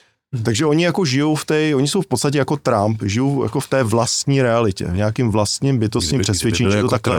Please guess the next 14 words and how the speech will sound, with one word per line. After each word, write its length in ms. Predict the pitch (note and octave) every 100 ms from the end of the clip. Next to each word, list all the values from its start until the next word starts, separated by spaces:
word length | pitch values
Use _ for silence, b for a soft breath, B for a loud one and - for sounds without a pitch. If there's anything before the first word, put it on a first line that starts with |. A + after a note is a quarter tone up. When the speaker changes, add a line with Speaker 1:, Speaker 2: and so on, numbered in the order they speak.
| A2
Speaker 3:
Trump. 100 | G2+
Speaker 2:
je. 60 | F#2+ _ - F2
Speaker 3:
Ne, 180 | D#2+
oni 280 | D#2+ G2+ F#2
jsou 140 | - G#2
fakt 160 | A2+
jako 200 | G2+ A2+
Jakeš 420 | G#2+ A2+ D#3 - -
a 180 | A2 A2 b b b b b _ -
tam 160 | G2
ta, 260 | F#2 A#2 A#2
tam 220 | A2 F#2+
ta 100 | A2+
podobnost, 720 | - G#2 G#2 G#2+ A2+ -